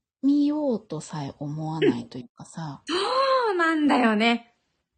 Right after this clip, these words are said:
Speaker 1: うん。
Speaker 2: そう。
Speaker 1: まあ、そういうことがいっぱいあるんだと思う。
Speaker 2: そう。もう、本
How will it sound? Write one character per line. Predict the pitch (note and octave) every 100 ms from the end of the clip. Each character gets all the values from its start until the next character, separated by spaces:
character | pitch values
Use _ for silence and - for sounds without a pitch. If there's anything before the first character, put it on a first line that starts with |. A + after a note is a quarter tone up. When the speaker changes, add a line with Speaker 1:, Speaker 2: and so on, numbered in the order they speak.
| _ _ _ _ _ _ _ _ _ _ _ -
Speaker 1:
う |
ん。 | D3+ C#3+ C#3+ C#3 C#3 F#3+ G3+ G3+ _ _ _ _ _
Speaker 2:
そ | - -
う。 | D#4+
Speaker 1:
ま |
あ、 | -
そ | E3+
う | D4 D4+
い | E4+
う |
こ | E4 F4
と | C4+
が | F#3+
い | D#3+
っ | - _ _ _
ぱ | C4+ D4
い | F#4+
あ | A4+
る | F4
ん |
だ | A3
と | E3
思 | D#3 C#3+ B2+
う。 | -
Speaker 2:
そ | D#4+ A4+ G#4+ - _
う。 | C#4
も | D#4+ G#3+
う、 | - - _ -
本 | D#4